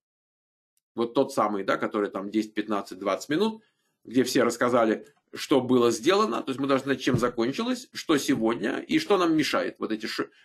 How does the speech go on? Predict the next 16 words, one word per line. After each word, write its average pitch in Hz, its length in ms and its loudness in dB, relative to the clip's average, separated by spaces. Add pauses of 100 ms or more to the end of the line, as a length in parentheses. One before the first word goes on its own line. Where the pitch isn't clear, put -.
э, 104 180 0
блокер 110 800 2
называется, 98 540 -4
э, 98 140 -8
блок, 98 340 -4
то, 104 80 -10
что 117 160 -8
блокирует, 107 480 -2
блокер. 117 440 -2 (720)
Есть 147 160 2
еще 139 120 -2
слово 139 260 2
showstopper, 135 800 0 (100)
такой, 101 280 -2 (440)
который, 104 580 0
значит, - 560 -12